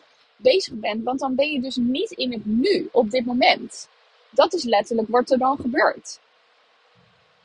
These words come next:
Dus je hebt eerst,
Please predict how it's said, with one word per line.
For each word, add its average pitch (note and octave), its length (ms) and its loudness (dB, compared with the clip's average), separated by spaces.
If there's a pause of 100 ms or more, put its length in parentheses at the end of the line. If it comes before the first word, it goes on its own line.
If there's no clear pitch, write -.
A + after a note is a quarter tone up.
(3250)
Dus D4 500 -4 (1120)
je C4+ 160 -2
hebt D#4 280 0
eerst, D#4 640 0